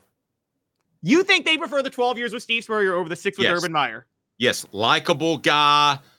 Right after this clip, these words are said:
Speaker 2: um, one championship. I see where you're getting at. Urban Meyer had two. Yes, I think, I believe that they enjoy that run more so than the team of, uh, felons that they had
Speaker 1: Okay,
Speaker 2: that won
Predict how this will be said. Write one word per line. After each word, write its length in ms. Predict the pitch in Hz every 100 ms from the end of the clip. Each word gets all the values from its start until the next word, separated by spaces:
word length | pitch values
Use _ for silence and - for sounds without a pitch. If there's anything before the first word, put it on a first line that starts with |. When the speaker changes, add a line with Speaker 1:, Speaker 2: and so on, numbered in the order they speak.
| _ _ _
Speaker 2:
um, 340 | 113 107 98 92
one 340 | 95 135 165
championship. 1120 | 139 151 151 123 143 143 139 - 147 139 - -
I 60 |
see 180 | - 123
where 100 | 131
you're 80 | 127
getting 200 | 123 117
at. 220 | 113 113 120
Urban 260 | 127 131
Meyer 380 | 120 117 117 110
had 280 | 95 92 _
two. 580 | - 156 143 135 123 117 _ _ _ _ _ _ _ _
Yes, 560 | 95 92 107 - - - _
I 80 | 92
think, 500 | - 117 107 87 - 101 -
I 200 | 87 92
believe 600 | 87 110 113 117 110 101
that 180 | 95 90
they 320 | 104 101 101
enjoy 440 | 90 80 101 104 90 73
that 240 | 107 107 -
run 540 | 104 101 95 90 82 _ _ _
more 260 | 87 104 107
so 540 | - 110 92 92 90 - _
than 680 | 87 90 87 85 82 80 76
the 100 | -
team 300 | - 101 90
of, 140 | 71 - - -
uh, 440 | 82 76 71 65 - _ _
felons 400 | 107 85 73 69
that 140 | 80
they 100 | 76
had 240 | 69 67 -
Speaker 1:
Okay, 220 | - 202
Speaker 2:
that 80 | -
won 160 | -